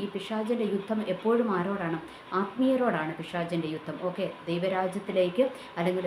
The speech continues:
ദൈവം ഒരുക്കിയിരിക്കുന്ന ആ ഒരു സൗഭാഗ്യത്തിലേക്ക് അല്ലെങ്കിൽ പിശാചിന് നഷ്ടമായ ആ ഒരു സൗഭാഗ്യത്തിലേക്ക് ദൈവത്തിൻ്റെ മക്കൾ കടക്കാതിരിക്കുവാൻ അല്ലെങ്കിൽ മനുഷ്യർ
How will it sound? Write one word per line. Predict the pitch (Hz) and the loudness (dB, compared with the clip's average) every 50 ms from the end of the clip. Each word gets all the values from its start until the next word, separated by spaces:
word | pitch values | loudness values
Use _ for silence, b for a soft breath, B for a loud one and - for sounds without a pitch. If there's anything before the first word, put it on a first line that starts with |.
| 170 175 175 | 0 2 2
ദൈവം | 180 202 208 196 - 190 | 2 2 0 0 0 0
ഒരുക്കിയിരിക്കുന്ന | 202 214 208 247 247 233 233 220 202 185 185 175 170 | 0 0 2 0 0 0 0 -2 0 0 2 2 2
ആ | 170 175 175 | 2 2 0
ഒരു | 190 185 - - | 0 -2 -4 -2
സൗഭാഗ്യത്തിലേക്ക് | 185 180 180 185 220 220 226 214 240 233 - 190 175 160 160 156 - - 180 175 B B B B B - | 0 0 2 2 2 2 2 2 0 -2 -2 -2 -2 0 -2 -2 0 -2 -2 -2 B B B B B -2
അല്ലെങ്കിൽ | 185 180 190 180 185 - | 0 0 0 -2 -2 -4
പിശാചിന് | 185 175 - 220 220 214 208 233 226 220 208 190 | -6 -4 -2 0 0 0 2 2 2 4 4 4
നഷ്ടമായ | 190 190 - - 285 269 247 202 175 175 170 170 - 175 | 2 0 0 2 2 4 4 4 4 2 2 0 0 0
ആ | 165 170 175 | 2 2 2
ഒരു | 175 165 - - | 0 0 0 0
സൗഭാഗ്യത്തിലേക്ക് | 170 170 170 180 190 208 202 208 208 208 - 165 160 160 160 - 175 175 175 B B B B - 175 | 2 2 2 2 0 0 0 0 -2 -2 -2 -2 -2 -2 -2 0 0 0 -2 B B B B -2 -2
ദൈവത്തിൻ്റെ | 185 190 214 214 - 240 214 214 196 180 | 0 0 0 0 0 2 2 2 2 2
മക്കൾ | 151 147 - 175 170 170 170 175 | 0 -2 0 -2 0 0 0 0
കടക്കാതിരിക്കുവാൻ | 170 180 175 - 208 214 220 214 214 185 170 - - 180 170 165 160 156 | -2 -2 -2 -2 0 0 0 2 0 0 -2 -2 -2 0 0 0 0 -2
അല്ലെങ്കിൽ | 165 165 170 180 180 - - 190 180 | -2 -2 0 0 0 0 0 0 0
മനുഷ്യർ | 170 175 180 175 - 247 220 | 0 0 0 0 -2 -2 -2